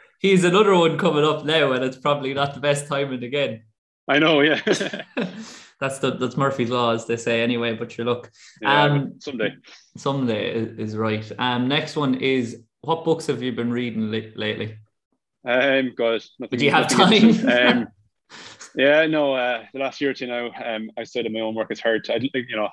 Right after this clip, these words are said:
Speaker 2: I, I, I download stuff on my Kindle, but I never get a chance to read it. So I'm, like, I'm, I'm not really, I'm not a fiction person. Um, I like just reading autobiographies, personal development books, but a lot of my reading at the moment now has been, I suppose, um, related to my P H D work over the last year or two. So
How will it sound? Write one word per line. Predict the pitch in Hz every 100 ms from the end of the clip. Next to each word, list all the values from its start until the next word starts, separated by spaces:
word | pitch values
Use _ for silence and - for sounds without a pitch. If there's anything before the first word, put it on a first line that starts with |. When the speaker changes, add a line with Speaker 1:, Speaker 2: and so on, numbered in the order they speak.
| 113
Speaker 2:
I, | 107 107
I, | 104 - _ _ _ _ _ _ _ _ -
I | 98
download | 110 113
stuff | - 123
on | 110
my | 101
Kindle, | 113 107
but | 104
I |
never | 104 107
get | 107 101
a |
chance | 110 95
to | 110
read | 110
it. | 104
So | - 113 107 - - _ -
I'm, | 143
like, | 139 143
I'm, | 131
I'm | 131
not | 147 147
really, | 143 135
I'm | -
not | 127 123
a |
fiction | - 135 131
person. | 139 127 139 131 - 117
Um, | 113 110 110 110 113
I | 113
like | 117 113
just | 113 -
reading | 117 113
autobiographies, | 113 107 110 104 - 113 113 110 104 - - _
personal | - 107 107
development | 110 110 117
books, | 113 - - - - _ _ -
but | 107 - -
a | 120
lot | 110
of | 107
my |
reading | 107 107
at | 104
the |
moment | 110 107
now | 104
has | 101
been, | 95 104 101 98
I |
suppose, | - 110 104 - - - _ _ _ _ _ _ -
um, | 101 101 -
related | 110 98
to |
my | 104
P | 113
H | 101
D | 110
work | 104 98
over | 104
the | 107
last | 98
year | 113 104
or |
two. | - 104
So | 101 - 104 98